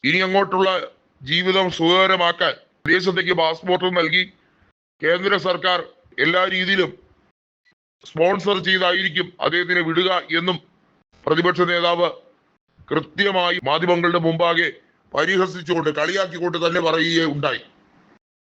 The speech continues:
ഒഡീഷയിലെ എം പിമാർ, മധ്യപ്രദേശിലെ എം പിമാർ, അതുപോലെ തന്നെ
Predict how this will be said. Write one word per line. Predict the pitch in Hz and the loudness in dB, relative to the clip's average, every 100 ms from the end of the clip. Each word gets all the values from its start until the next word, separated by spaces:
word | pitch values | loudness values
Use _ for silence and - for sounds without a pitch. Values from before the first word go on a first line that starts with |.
| - | -2
ഒഡീഷയിലെ | 165 214 233 233 226 214 | 0 2 0 0 0 0
എം | 202 | 0
പിമാർ, | 196 170 127 - _ _ _ _ _ _ _ - | 0 0 -2 -6 _ _ _ _ _ _ _ -4
മധ്യപ്രദേശിലെ | 170 214 220 220 226 180 208 190 | -2 0 2 2 2 2 0 -2
എം | 180 | 0
പിമാർ, | 185 151 123 - _ _ _ _ _ _ - - | 0 0 -4 -10 _ _ _ _ _ _ -12 -6
അതുപോലെ | 165 220 240 240 233 | -2 2 4 4 2
തന്നെ | 220 | 2